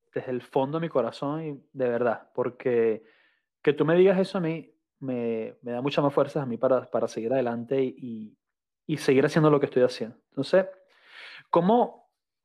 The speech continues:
cómo relacionar mi, mi, mi pasado con mi presente y, y todo esto con la fotografía y la creación de video? ¿Ok? Em, yo desde muy, eh, chiquito o muy chamo, como decimos en Venezuela,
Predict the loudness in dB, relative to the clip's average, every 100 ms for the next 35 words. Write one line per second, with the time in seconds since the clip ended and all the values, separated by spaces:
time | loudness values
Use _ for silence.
0 | -2 0 4 4 2 2 2 2 0 -2
1 | -4 -6 -6 -4 -4 -2 -4 0 2 2
2 | 0 -2 -2 -2 -4 -4 -4 -2 -2 -2
3 | -4 -8 -4 2 2 2 -2 -2 -2 0
4 | 0 0 0 2 2 2 2 0 -4 -2
5 | -2 -2 -8 -14 _ _ -10 -8 -10 _
6 | _ _ _ -2 0 0 -2 _ _ _
7 | _ _ -8 2 6 6 6 4 0 -4
8 | -4 0 0 -2 -4 -6 -4 -4 -6 -8
9 | -14 _ _ _ -4 0 0 -2 -4 -4
10 | -2 -4 -2 0 0 -2 -2 -2 -2 -4
11 | -8 -8 -8 -8 -6 -6 -4 -4 -2 -2
12 | -4